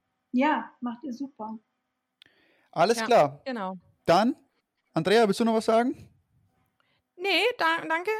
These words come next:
Speaker 3: ähm, alles okay. Mhm, genau.
Speaker 2: Okay, dann machen wir Schluss für heute. Leute, ich wünsche euch einen schönen Tag, schönen Abend, wann auch immer ihr euch gerade Fleischzeit reinzieht.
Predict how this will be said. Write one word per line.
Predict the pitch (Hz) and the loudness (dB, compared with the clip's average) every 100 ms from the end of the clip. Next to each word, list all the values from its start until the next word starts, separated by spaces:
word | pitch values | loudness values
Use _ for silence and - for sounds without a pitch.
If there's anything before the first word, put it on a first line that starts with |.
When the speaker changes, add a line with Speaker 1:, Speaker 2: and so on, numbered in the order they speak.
| 403 320 | -6 -10
Speaker 3:
ähm, | 330 | -10
alles | 320 330 381 | -12 -12 -8
okay. | 339 202 196 | -4 -4 -4
Mhm, | 254 453 - | -8 -8 -10
genau. | 392 269 | -6 -2
Speaker 2:
Okay, | 208 127 - - _ _ | 0 -2 -6 -20 _ _
dann | - 214 | 2 4
machen | 226 | 4
wir | 226 | 2
Schluss | 233 - | 0 2
für | 233 | 4
heute. | 233 233 240 220 | 4 4 4 4
Leute, | 185 214 220 220 214 | 2 2 4 2 2
ich | 196 | 0
wünsche | 220 208 | 0 2
euch | 202 196 | 2 2
einen | |
schönen | 180 202 | 0 0
Tag, | 180 185 196 | 4 2 2
schönen | - 185 | 0 0
Abend, | 170 180 185 160 | 0 -2 -2 -2
wann | 165 | -2
auch | 170 | -2
immer | - 175 | -2 -4
ihr | 165 165 160 | 0 0 0
euch | 165 156 | -2 -2
gerade | 151 151 151 151 - - - - - _ _ _ | -2 0 0 -2 -6 -20 -20 -20 -20 _ _ _
Fleischzeit | 147 170 190 202 180 | 2 2 4 2 2
reinzieht. | 175 175 180 - - - 175 170 - - | 2 2 0 -6 -12 -6 -4 -6 -8 -12